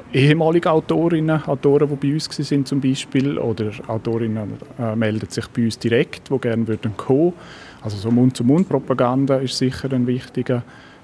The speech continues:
Teil. Aber dann, äh, haben wir natürlich auch Bibliothekarinnen, die bei uns im Vorstand sind, die wissen, was im Moment gerade modern, was im Moment gerade beliebt ist bei Schülerinnen und Schülern.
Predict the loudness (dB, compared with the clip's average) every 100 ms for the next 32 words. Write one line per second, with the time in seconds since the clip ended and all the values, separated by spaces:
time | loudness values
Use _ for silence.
0 | -6 0 2 0 -2 0 4 4 4 -2
1 | -4 -2 0 -2 -6 -6 -2 0 0 -2
2 | -6 -4 -4 -6 -8 -18 -6 -4 -4 -4
3 | -4 0 0 0 -2 -2 -2 -2 -2 -2
4 | 0 -2 0 -2 2 0 0 2 2 2
5 | -2 -2 -4 -4 -4 -8 -8 -8 -8 -4
6 | -2 0 -2 -4 -6 -4 -4 -4 -6 -6
7 | -8 -8 -14 -8 -2 2 2 2 0 0
8 | -4 -6 -2 -2 -2 -2 -4 -4 -4 -4